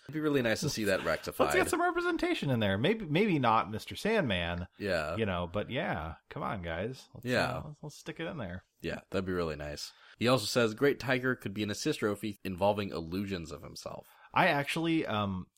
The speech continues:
Speaker 2: was going to mention, 'cause as he was kind of going through all the characters, Great Tiger is my favorite Punch-Out opponent.
Speaker 1: Oh, nice.
Speaker 2: And I do think that with kind of the wacky, weird teleportation illusion stuff that he does, there's definitely a lot of potential for assist trophy-dom.
Speaker 1: Nice.
Speaker 2: Yeah.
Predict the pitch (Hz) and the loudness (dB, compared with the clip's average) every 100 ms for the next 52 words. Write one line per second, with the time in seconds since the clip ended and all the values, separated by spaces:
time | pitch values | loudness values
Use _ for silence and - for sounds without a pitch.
0 | _ 113 107 113 107 104 104 92 87 101 | _ -6 -2 0 0 -2 -4 -8 -8 -4
1 | 95 95 95 - 104 92 95 92 92 92 | -4 -2 -6 -4 -4 -2 -2 -2 -2 -4
2 | 90 - 95 90 85 92 95 117 - 113 | -4 -4 -4 -4 -8 -8 -4 -4 -2 -4
3 | 117 104 95 82 87 95 - 101 85 92 | -2 -2 -4 -4 -6 -6 -6 -6 -6 -6
4 | 92 - _ - 98 104 101 110 - _ | -8 -10 _ -10 -6 -2 -2 -2 -8 _
5 | 117 - 131 131 139 127 117 113 78 76 | -6 -2 0 0 -2 -4 0 0 -2 -6
6 | - - - 104 101 98 101 107 110 117 | -12 -10 -2 0 0 0 -2 0 -2 -2
7 | 98 95 98 92 - 95 85 95 87 87 | -4 -6 -8 -8 -6 -6 -4 -4 -4 -6
8 | 92 104 104 107 95 90 90 92 104 98 | -2 0 0 -2 -4 -6 -6 -4 -2 -2
9 | 90 - 107 95 98 - 104 98 92 92 | -4 -4 -4 -2 -6 -6 -8 -6 -6 -4
10 | 92 92 87 - 82 85 87 87 82 82 | -6 -6 -8 -8 -10 -10 -8 -6 -6 -6
11 | 85 87 87 85 95 - 71 85 85 82 | -8 -6 -6 -4 -6 -6 -10 -10 -10 -10
12 | 87 85 80 - - 87 87 87 87 80 | -8 -8 -8 -14 -12 -10 -10 -12 -12 -12
13 | - - - - - 104 87 87 76 67 | -10 -10 -12 -16 -12 -10 -8 -8 -10 -10
14 | 67 - _ _ - 294 339 80 - - | -14 -18 _ _ -8 -2 0 0 -4 -8
15 | 98 76 | -4 -4